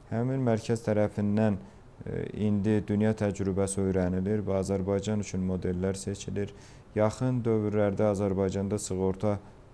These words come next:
e, təbabəti də tətbiq olunacaq. E, bu günləri isə biz dünyanın bir hissəsi olaraq, e, özəl səhiyyə və dövlət səhiyyəsi, e,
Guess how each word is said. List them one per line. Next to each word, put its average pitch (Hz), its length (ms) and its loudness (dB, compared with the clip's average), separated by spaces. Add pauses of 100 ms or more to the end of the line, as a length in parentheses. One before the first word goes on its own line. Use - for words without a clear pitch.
(120)
e, - 140 -10
təbabəti 92 600 0
də 92 100 0
tətbiq 92 460 -2
olunacaq. 101 580 -2
E, - 880 -18 (460)
bu 156 120 2
günləri 131 540 4
isə 123 320 2
biz 117 280 0 (180)
dünyanın 113 640 4
bir 101 180 0 (300)
hissəsi 101 440 -2
olaraq, 104 480 0 (540)
e, - 140 -8 (340)
özəl 113 480 2
səhiyyə 107 720 2
və 95 220 0
dövlət 95 420 -2
səhiyyəsi, 92 720 -2
e, - 1040 -14